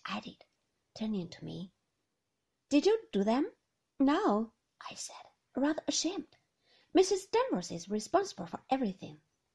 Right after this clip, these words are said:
"Oh, well, after all," Beatrice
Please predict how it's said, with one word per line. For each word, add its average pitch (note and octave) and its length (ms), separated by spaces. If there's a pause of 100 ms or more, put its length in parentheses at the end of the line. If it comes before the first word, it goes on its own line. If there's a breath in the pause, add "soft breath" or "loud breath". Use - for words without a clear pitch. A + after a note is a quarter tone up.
(580)
"Oh, A#3 460
well, F3+ 680
after G#3+ 300
all," C4 220 (800)
Beatrice F#4 460